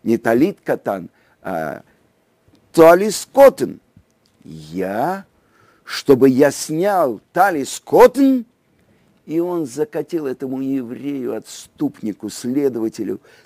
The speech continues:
такую оплеуху, что тот свалился с табуретки,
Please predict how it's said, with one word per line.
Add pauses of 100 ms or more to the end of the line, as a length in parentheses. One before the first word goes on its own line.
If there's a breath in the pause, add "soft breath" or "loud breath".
(160)
такую
оплеуху, (340)
что
тот
свалился
с (100)
табуретки,